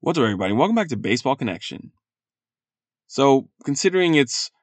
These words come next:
the middle of the weekend, we'll do a check on how things are going so far over the weekend series and a bit of a feature piece on Ronald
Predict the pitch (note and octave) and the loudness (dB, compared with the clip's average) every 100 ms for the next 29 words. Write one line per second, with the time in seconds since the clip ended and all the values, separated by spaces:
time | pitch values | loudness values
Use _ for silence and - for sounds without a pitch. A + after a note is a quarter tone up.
0 | _ _ - C3+ C#3 C3 A2+ G#2+ G#2 G#2+ | _ _ 0 4 6 6 4 0 -2 -2
1 | G#2 C#3+ - _ _ _ _ _ _ _ | -2 -4 -12 _ _ _ _ _ _ _
2 | - B2+ A#2+ C3 B2+ B2 C3 _ _ - | 0 2 6 6 6 2 -2 _ _ -12
3 | B2+ C3+ B2 A#2+ A2+ A2+ A2+ G#2+ G2+ G#2+ | -2 -2 0 0 0 0 -2 -2 -2 -2
4 | G#2 G#2 F#2+ A2+ G#2+ G2+ G#2 - _ _ | -2 -6 -6 0 2 0 -4 -12 _ _
5 | _ B2 G#2+ G#2 G#2 A2 G#2 G2+ G2+ F#2 | _ -6 -2 -2 -2 -2 -4 -4 -4 -4
6 | G2 - _ B2+ A#2 E3 C#3 G#2+ - B2+ | -8 -10 _ -8 -2 0 0 -4 -4 -2
7 | B2+ - B2+ - C3+ D3+ - _ _ _ | 0 -2 -4 -6 -8 -10 -14 _ _ _
8 | _ - A2+ G#2+ G#2+ - - G2 A2 A2+ | _ -8 -2 0 0 -4 -10 -4 0 0
9 | A2 | -2